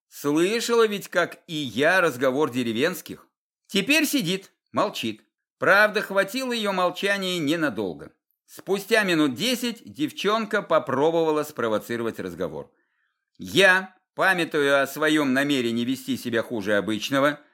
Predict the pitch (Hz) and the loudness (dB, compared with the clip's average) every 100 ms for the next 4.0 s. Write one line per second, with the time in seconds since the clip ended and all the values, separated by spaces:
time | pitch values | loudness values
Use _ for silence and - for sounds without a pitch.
0 | _ _ - 98 123 127 - 123 - 90 | _ _ -8 -2 0 0 0 0 -2 2
1 | 135 151 127 151 120 - 110 - 117 117 | 4 4 2 -2 -2 -4 -8 -6 -4 -2
2 | 131 95 113 101 95 78 110 110 107 98 | -2 -2 -4 -4 -6 -8 -8 -2 0 0
3 | - 95 - 98 82 87 92 165 202 220 | -4 -10 -8 -8 -6 -2 2 4 2 -4